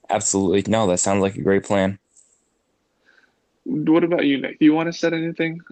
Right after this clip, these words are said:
Speaker 2: Um,
Speaker 1: So for me, I'm not gonna set anything concrete, but, um, I wanna finish off my last week of clinical strong. Um, you know, it's been seven incredible weeks here so far,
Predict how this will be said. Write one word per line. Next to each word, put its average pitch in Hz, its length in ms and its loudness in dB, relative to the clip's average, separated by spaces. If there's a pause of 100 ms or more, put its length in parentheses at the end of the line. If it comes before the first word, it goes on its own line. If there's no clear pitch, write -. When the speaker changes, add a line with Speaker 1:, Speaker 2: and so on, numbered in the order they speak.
(100)
Speaker 2:
Um, 147 420 -4 (1600)
Speaker 1:
So 147 320 2
for - 280 -2
me, 139 220 4
I'm 139 120 4
not 127 160 2
gonna 135 160 2
set - 160 0
anything 117 380 0
concrete, 117 640 0 (120)
but, 113 220 2
um, 98 420 0 (160)
I 110 40 -2
wanna 135 180 2
finish 123 320 0
off 113 180 0
my 107 80 2
last 95 280 2
week 101 100 -2
of 98 120 -2
clinical 101 360 0
strong. 104 480 0 (160)
Um, 104 340 0
you 107 60 2
know, 110 100 2
it's 104 120 -2
been 110 200 0
seven 110 520 0 (340)
incredible 113 460 0
weeks 104 220 0
here 110 160 0
so 107 200 0
far, 107 480 0